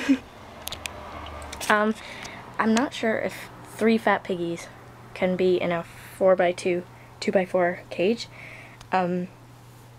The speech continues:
but if I, maybe if I put a loft,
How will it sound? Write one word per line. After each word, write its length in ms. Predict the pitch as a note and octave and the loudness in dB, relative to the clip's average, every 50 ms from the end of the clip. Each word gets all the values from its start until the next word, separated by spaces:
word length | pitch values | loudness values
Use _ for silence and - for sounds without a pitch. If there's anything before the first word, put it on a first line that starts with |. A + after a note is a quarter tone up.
| - - - - - - - - - - - - - - - | -20 -20 -20 -20 -20 -20 -20 -20 -20 -20 -18 -14 -10 -2 0
but 100 | A3 G#3 | 2 2
if 120 | G3+ - G#3+ | 2 2 2
I, 120 | G3+ F#3+ - | 0 0 2
maybe 240 | G#3 G3 F#3+ G3 G3 | 2 2 4 4 2
if 120 | - - | 4 2
I 60 | G3 | 0
put 240 | - - G3+ F#3 - - - - - - - | 2 4 2 0 0 -2 -12 -20 -18 -6 0
a 120 | - F#3 F#3 | 2 4 6
loft, 560 | F3 F3 F3 F#3 A#3 - - - - - | 6 6 6 4 4 2 -2 -12 -16 -16